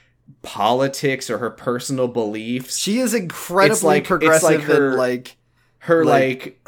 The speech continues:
Speaker 1: hardcore hippie lesbian moms.
Speaker 2: they let
Speaker 1: So
Speaker 2: her do anything she wants, and also, yeah. So she's just
Speaker 1: So
Speaker 2: like
Speaker 1: consider that before you hear what you're about to hear.
Speaker 2: <laughs> Well, Andy says with a red dot on her forehead,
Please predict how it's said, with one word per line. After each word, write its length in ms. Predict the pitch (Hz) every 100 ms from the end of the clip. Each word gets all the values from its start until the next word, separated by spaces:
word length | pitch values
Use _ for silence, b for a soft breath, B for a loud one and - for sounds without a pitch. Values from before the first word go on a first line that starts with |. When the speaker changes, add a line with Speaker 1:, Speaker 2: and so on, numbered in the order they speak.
| - -
Speaker 1:
hardcore 840 | - 165 180 175 - 170 170 156
hippie 540 | 143 175 165 175 160 151
lesbian 640 | 131 131 123 - 123 120
moms. 920 | 110 104 95 85 78 87 104 - - _ _
Speaker 2:
they 200 | 139 156 165
let 160 | 160
Speaker 1:
So 100 | 143
Speaker 2:
her 100 | 139 -
do 200 | 156 151
anything 460 | 151 170 - 170
she 180 | 160 165
wants, 340 | 147 131 127 127
and 120 | 127
also, 640 | 127 131 131 127 123 117 110 _ - _
yeah. 300 | 131 101 80 -
So 220 | - 143
she's 280 | 143 190 202
just 140 | 208
Speaker 1:
So 100 | 156
Speaker 2:
like 100 | 151
Speaker 1:
consider 420 | 175 151 208 233
that 280 | 175 151 151
before 580 | 139 - 139 131 127 120
you 200 | 127 120
hear 220 | 123 120
what 160 | 117 117
you're 120 | 110
about 260 | 104 101 98
to 60 |
hear. 260 | 90 80 156
Speaker 2:
<laughs> 40 | 180
Well, 360 | 208 202 - _ _ _ _ _ - 143 120 _ -
Andy 360 | 196 254 320
says 400 | 302 208 196 180
with 180 | 180 170
a 100 | 160
red 340 | 147 180 220 -
dot 280 | 165 160 151
on 200 | 156 151
her 140 | 165
forehead, 720 | - 143 127 117 110 107 110